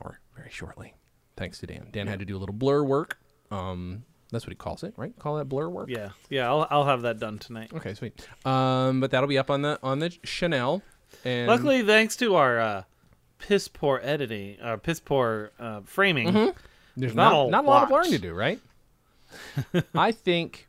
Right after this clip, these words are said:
Speaker 1: we should, at some point, I should give you, like, a challenge where I give you two clips, and I need you to, like, find a way to key one of the characters from one into another from old shitty footage. I think that would be fun.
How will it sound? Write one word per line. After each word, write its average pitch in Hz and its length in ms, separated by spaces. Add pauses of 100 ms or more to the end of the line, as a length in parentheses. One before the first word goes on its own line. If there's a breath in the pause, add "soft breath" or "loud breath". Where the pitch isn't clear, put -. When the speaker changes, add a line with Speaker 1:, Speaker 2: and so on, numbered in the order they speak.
(140)
Speaker 1:
we 151 180
should, - 240
at 147 100
some 170 160
point, 151 200
I 135 40
should 127 200
give 117 140
you, 113 100
like, 101 300
a 95 160
challenge 98 600
where 101 100
I 104 40
give 117 220
you 110 80
two 107 180
clips, - 440 (380 soft breath)
and 107 180
I 104 120
need 104 280
you 101 100
to, 101 100
like, 87 520
find 107 360
a 104 40
way 101 120
to 90 60
key 123 300
one 107 200
of 110 60
the 101 80
characters 104 400
from 104 220
one 98 160
into 104 260
another 101 320
from 101 200
old 95 180
shitty 107 280
footage. 139 380
I 104 40
think 151 200
that 120 120
would 107 100
be 92 100
fun. 127 380